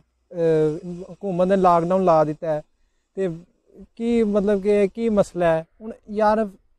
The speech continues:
अगर आप लोग एहतियात नहीं ना करोगे तो उन्हें मजबूरन फिर lockdown लगाना पड़ेगा, ठीक है। मजबूरन फिर वो मजबूर हो जाती है हुकूमत, हमारी खुद अपनी नालायकी की वजह से मजबूर होती है हुकूमत।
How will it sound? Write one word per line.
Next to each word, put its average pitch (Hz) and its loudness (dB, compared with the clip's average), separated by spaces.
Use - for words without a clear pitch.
अगर 208 -2
आप 185 4
लोग 208 -4
एहतियात 190 0
नहीं 220 0
ना 240 0
करोगे 196 0
तो - -10
उन्हें 254 2
मजबूरन 233 4
फिर 247 -6
lockdown 175 0
लगाना 147 -4
पड़ेगा, 135 -16
ठीक 240 -4
है। 233 2
मजबूरन 254 2
फिर 254 -6
वो 254 6
मजबूर 240 2
हो 262 6
जाती 233 2
है 233 0
हुकूमत, 196 -4
हमारी 226 2
खुद 226 0
अपनी 233 0
नालायकी 196 2
की 220 -2
वजह 190 2
से 220 -8
मजबूर 180 -4
होती 165 -8
है 165 -6
हुकूमत। 156 -12